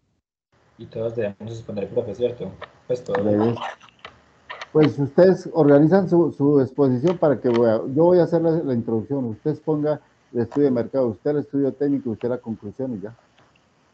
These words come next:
Speaker 2: Entonces cada uno habla dos o tres minutos y ya. ¿Me entendieron?
Speaker 1: Listo, se nos juega de forma aleatoria entonces.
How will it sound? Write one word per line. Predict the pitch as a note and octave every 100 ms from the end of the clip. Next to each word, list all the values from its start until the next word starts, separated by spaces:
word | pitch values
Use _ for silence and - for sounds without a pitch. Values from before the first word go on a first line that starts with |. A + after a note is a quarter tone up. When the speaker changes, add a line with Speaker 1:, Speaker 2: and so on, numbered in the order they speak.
| _ _ _
Speaker 2:
Entonces | B2+ A2
cada | C#3 C#3+
uno | C#3
habla | C3+ C3+
dos | C3+ C#3
o | C3+
tres | B2+ B2+
minutos | C3+ D#3 F#3 A#2 G2+
y | F#2+
ya. | G2 C#3+ - _ _ _ _ _ _ _ _ _ _ _ _ _ _
¿Me | C3
entendieron? | D3+ C#3 B2 C#3 F#3 G#3 _ _ _ _ _ _ _ _ _ _ _ _ _ _ _ _ _
Speaker 1:
Listo, | F#2+ D#2 D#2+
se | F2+
nos | G#2 -
juega | G2 A2
de |
forma | G2 G2 G#2
aleatoria | G#2+ G2+ G2+ A2+
entonces. | G#2 F2+ G2 -